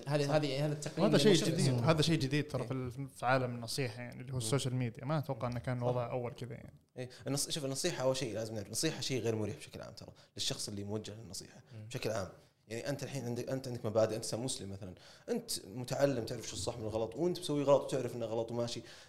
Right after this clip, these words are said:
Speaker 2: غير مريح لك لما يجي أحد ينصحك، إني كأني يأشر على الشيء اللي أنت مسويه غلط.
Speaker 1: بالضبط.
Speaker 2: ما في أحد بيرتاح مع هذا الشيء. ف-، فبعض الناس ي-، يعني ينامون على الجنب المريح،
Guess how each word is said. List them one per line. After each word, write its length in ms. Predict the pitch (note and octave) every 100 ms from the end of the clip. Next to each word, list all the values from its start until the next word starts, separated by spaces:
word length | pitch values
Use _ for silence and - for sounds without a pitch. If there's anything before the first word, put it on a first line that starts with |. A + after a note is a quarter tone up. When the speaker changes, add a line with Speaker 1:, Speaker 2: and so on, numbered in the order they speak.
| -
Speaker 2:
غير 200 | B2 D#3
مريح 200 | D#3 D3+
لك 220 | D3 C3 A#2+
لما 100 | A2
يجي 100 | G#2+
أحد 100 | G#2+
ينصحك، 320 | G2+ G2 -
إني 180 | C3 C3
كأني 640 | C#3+ E3 D#3 C#3+ F2+ A#2
يأشر 320 | - - -
على 80 | G2+
الشيء 220 | - A#2+
اللي 140 | G#2 G#2
أنت 100 | G2+
مسويه 160 | G2
غلط. 220 | F#2 E2+ - -
Speaker 1:
بالضبط. 300 | D#3 B2 -
Speaker 2:
ما 120 | - A#3+
في 100 | B2+
أحد 260 | G#2+ G2+
بيرتاح 340 | G#2 G#2 G#2+ F#2
مع 180 | G#2+
هذا 60 | F#2+
الشيء. 260 | F#2+ G#2 - - - _ _ -
ف-، 100 | C3+
فبعض 520 | F3 - F3 D#3+ F3
الناس 400 | G3 G3 G3 -
ي-، 440 | - A2+ C3 A#2 A#2
يعني 160 | A#2
ينامون 300 | A#2+ C3 D#3
على 100 | C3
الجنب 240 | A#2 C3 A2+
المريح، 460 | A2 G#2 G#2+ -